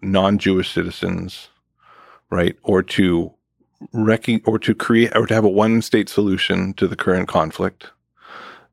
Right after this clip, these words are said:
undermines the long-term ability to have a Jewish state. Um, and to do anything else and to deny that denies their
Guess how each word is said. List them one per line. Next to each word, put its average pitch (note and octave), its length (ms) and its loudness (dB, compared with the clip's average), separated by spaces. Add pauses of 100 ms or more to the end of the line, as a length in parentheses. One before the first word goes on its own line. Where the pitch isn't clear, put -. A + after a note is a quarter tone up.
(340)
undermines F#2 840 0
the E2+ 380 0 (300)
long-term F2+ 460 0
ability E2 400 -2
to - 80 -4
have F2 160 -2
a E2+ 40 -4
Jewish E2+ 300 -4
state. - 280 -4 (1900)
Um, F#2 500 2 (360)
and G2+ 320 2 (220)
to B2 100 -4
do C3+ 180 2
anything B2 320 0
else E3 320 2
and A#2+ 100 -2
to A2 100 -8
deny G#2+ 420 0
that E2+ 360 -2 (1300)
denies F#2+ 1000 -4 (560)
their F2 580 0